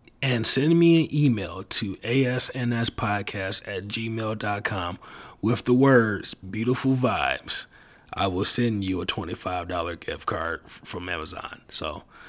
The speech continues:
thank you all for listening to the very end of this episode. And if you did so, <laughs> you will be rewarded. So don't tell anybody else, 'cause it's only one person. The first person to do so will get that Amazon gift card. So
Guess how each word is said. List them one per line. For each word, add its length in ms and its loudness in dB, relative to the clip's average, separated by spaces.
thank 240 6
you 140 8
all 100 4
for 120 0
listening 340 2
to 80 -6
the 80 -6
very 440 2
end 120 -2
of 80 -4
this 220 -2
episode. 600 -2
And 120 -4
if 160 -8
you 60 -4
did 280 -2
so, 320 -2
<laughs> 400 -10
you 180 2
will 180 0
be 120 -2
rewarded. 560 0
So 360 -4
don't 260 6
tell 160 8
anybody 380 6
else, 260 -2
'cause 140 0
it's 100 2
only 220 4
one 340 4
person. 440 2
The 80 -6
first 340 6
person 360 6
to 40 4
do 240 8
so 400 0
will 500 6
get 140 -2
that 160 0
Amazon 540 0
gift 220 -4
card. 320 -8
So 300 -6